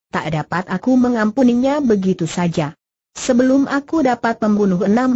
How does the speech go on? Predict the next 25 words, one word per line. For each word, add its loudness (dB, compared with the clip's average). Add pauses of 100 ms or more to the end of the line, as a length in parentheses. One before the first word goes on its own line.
orang 0
perwira 0
itu, 0 (240)
tidak 2
mungkin 2
aku -2
menjadi 2
petugas -2
kaisar." -4 (400)
Wajah 0
Panglima -2
tinggi 0
besar -2
yang -2
penuh 0
jenggot 0
terpelihara -2
baik-baik -2
itu -2
berubah 2
pucat. -4 (400)
"Aih, 2 (240)
adik -2
Han 0
Han, 0